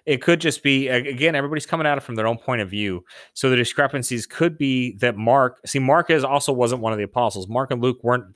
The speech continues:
the apostles. Uh, there's a belief that Mark may have been a disciple of Peter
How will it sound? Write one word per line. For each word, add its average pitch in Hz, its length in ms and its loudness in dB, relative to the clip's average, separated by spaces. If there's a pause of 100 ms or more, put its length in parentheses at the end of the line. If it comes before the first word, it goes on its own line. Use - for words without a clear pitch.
the 113 120 0
apostles. 107 580 -2 (420)
Uh, 104 400 4
there's 110 240 0
a 107 60 -2
belief 120 420 -2
that 104 320 2
Mark 107 380 -2
may 107 180 0
have 107 160 0
been 104 580 -2
a 98 460 0
disciple 110 720 -2
of 95 400 2
Peter 147 300 2